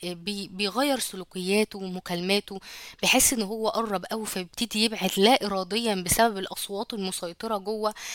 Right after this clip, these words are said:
فيبتدي يحصل فتور أو مشاكل في العلاقة أو عدم، زي ما بيقول عدم الأمان، بينتقل للطرف الآخر اللي شايف إن الدنيا مالها، فيؤدي للانفصال وينفصلوا من غير ما حد يفهم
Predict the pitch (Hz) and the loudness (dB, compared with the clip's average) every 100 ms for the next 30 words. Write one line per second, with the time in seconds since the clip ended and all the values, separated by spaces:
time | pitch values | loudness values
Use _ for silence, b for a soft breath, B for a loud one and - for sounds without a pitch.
0 | B - 202 302 294 277 254 - 247 180 | B -2 2 2 4 2 2 2 2 2
1 | - 208 240 254 220 - 185 180 180 262 | -6 -8 -6 -4 -4 -4 -2 0 2 0
2 | 247 - 180 170 202 226 208 180 175 202 | 0 -4 -4 -2 -2 2 2 2 2 4
3 | 233 208 - B B - _ _ _ _ | 6 2 0 B B -20 _ _ _ _
4 | - 202 202 180 185 220 220 226 202 180 | 0 4 4 0 0 6 6 6 2 2
5 | 190 226 220 196 B B B 190 233 220 | 4 4 2 -2 B B B 2 4 4
6 | - 254 220 190 - 233 233 - - - | 4 2 4 0 -2 0 0 -2 -4 -4
7 | - 185 - - 185 180 180 - 226 220 | -2 -4 -4 -6 -6 -4 -2 4 4 4
8 | 196 185 165 202 214 196 220 214 220 B | 0 -2 -2 2 4 6 6 6 2 B
9 | B B - 311 254 254 233 233 247 226 | B B 4 6 8 6 2 0 -2 -2
10 | 214 - - 226 233 214 247 240 - 233 | -6 -4 -4 -2 -4 -2 0 -2 -2 -8
11 | 233 214 185 220 220 202 - 208 196 208 | -4 -4 -2 -2 -2 -2 -2 -4 -2 -4
12 | - 202 190 | -2 -4 -4